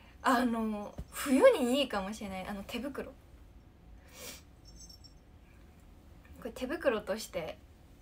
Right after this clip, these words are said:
あの、冬に、めっちゃあったかいですよ。本当に。これ分厚いから、ほん-、めちゃめちゃ。そうそう、あの、鍋つかみとかね。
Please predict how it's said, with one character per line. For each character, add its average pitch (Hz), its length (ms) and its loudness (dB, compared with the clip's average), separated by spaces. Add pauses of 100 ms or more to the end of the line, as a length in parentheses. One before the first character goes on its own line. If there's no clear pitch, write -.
(260)
あ 220 60 -4 (200)
の、 254 80 -2
冬 262 220 -2 (180)
に、 - 140 -6 (280)
め 247 120 0 (240)
っ - 40 -6 (360)
ち 370 100 0
ゃ 339 120 8
あ - 20 4
っ 339 100 -2
た 339 120 4
か 349 160 4
い 214 320 2
で 220 220 -4
す 220 100 -10
よ。 190 340 -6
本 220 200 -6
当 214 120 -10
に。 214 140 -6
こ - 100 -16
れ 202 60 -12 (180)
分 269 100 4
厚 359 240 0
い 294 100 0
か 196 120 -4
ら、 196 140 -8
ほ 240 80 -10
ん-、 208 180 -10 (160)
め 220 100 -8
ち 220 100 -10
ゃ 202 40 -10
め 202 100 -12
ち - 80 -14
ゃ。 208 80 -10 (2000)
そ 269 180 0
う 254 60 0
そ 247 80 0
う、 - 20 2
あ 233 80 0
の、 214 80 -2
鍋 240 320 0
つ - 100 -12
か 339 120 4
み 220 120 -4
と - 100 -16
か - 120 -18
ね。 202 260 -14